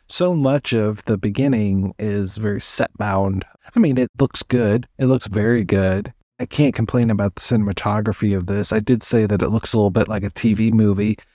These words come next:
There's some times where it feels like that, and just T V movie in the sense that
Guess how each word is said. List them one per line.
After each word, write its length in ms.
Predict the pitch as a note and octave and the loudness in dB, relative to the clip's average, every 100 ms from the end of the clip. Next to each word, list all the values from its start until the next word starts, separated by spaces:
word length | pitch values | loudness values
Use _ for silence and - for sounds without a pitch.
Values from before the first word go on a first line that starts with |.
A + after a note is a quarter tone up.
| _ _ - | _ _ 0
There's 160 | D4+ | 0
some 200 | - F#3+ | 2 0
times 500 | D#3+ - G#2 G#2 G#2+ | 0 -2 0 2 2
where 200 | A#2 G2+ | 2 2
it 60 | F#2 | 2
feels 380 | - G2+ F#2+ - | 0 0 0 0
like 260 | G2+ F#2+ | -2 -2
that, 260 | G#2+ G#2+ A2 | -4 -2 0
and 80 | C#3 | -2
just 240 | D3 - - _ _ _ _ _ | -4 -8 -12 _ _ _ _ _
T 180 | - A#3 | -2 0
V 160 | G3 | 2
movie 400 | E3+ D#3+ C#3+ C#3 | 2 2 2 2
in 120 | C3 | 2
the 80 | B2 | 0
sense 420 | - B2 A#2 - | -2 -2 -2 -4
that 300 | A#2 G#2+ - | -4 -2 -4